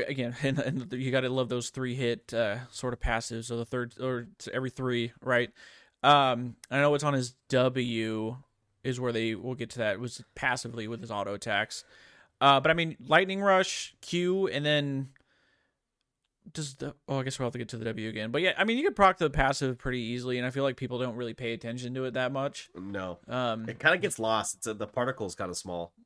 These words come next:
Speaker 1: Very
Speaker 2: It's kinda
Speaker 1: small.
Speaker 2: like the Varus particles can be, can be, uh, missed. I wouldn't say misleading, but you don't always see him with, like, Varus when he's proccing his either.
Speaker 1: So you can get caught out with that. Um, it's a nice little, like, "Oh, got you stunned" kinda thing going
Speaker 2: Yep.
Speaker 1: on.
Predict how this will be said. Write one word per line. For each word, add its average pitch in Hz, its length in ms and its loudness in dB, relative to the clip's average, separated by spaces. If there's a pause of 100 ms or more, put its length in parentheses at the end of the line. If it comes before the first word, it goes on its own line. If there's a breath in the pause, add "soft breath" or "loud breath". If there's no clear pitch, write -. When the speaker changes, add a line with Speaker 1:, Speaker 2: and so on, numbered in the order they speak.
(180)
Speaker 1:
Very 127 140 -6
Speaker 2:
It's 113 100 -4
kinda 156 100 2
Speaker 1:
small. 110 120 -4
Speaker 2:
like 104 40 -2
the 101 40 2
Varus 107 180 0
particles 98 480 -6
can 92 140 -12
be, 87 320 -8
can 98 140 -8
be, 85 440 -10 (380)
uh, 73 460 -10 (120)
missed. 87 540 -6
I 101 80 -2
wouldn't 101 180 -6
say 110 100 -2
misleading, 92 540 -8
but 85 160 -8 (320 loud breath)
you 107 80 -12
don't 113 120 0
always 92 200 -2
see 98 140 -2
him 85 100 -4
with, 80 120 -10
like, 78 180 -10
Varus 82 300 -4
when 80 100 -12
he's 80 160 -12
proccing 78 360 -10
his 78 160 -12
either. 76 280 -10 (720 soft breath)
Speaker 1:
So - 100 -2
you 175 140 6
can 220 140 -6
get 202 160 -4
caught 131 180 0
out 110 140 2
with 110 100 -8
that. 107 240 2 (220)
Um, 127 240 -2
it's 123 120 -12
a 156 60 -8
nice 123 260 -6
little, 120 240 -2
like, 107 360 -4
"Oh, 202 180 0
got 135 300 -4
you 131 40 -6
stunned" 123 540 -4
kinda 117 220 -4
thing 117 200 -6
going 113 240 -2
Speaker 2:
Yep. 113 80 0
Speaker 1:
on. 113 200 -6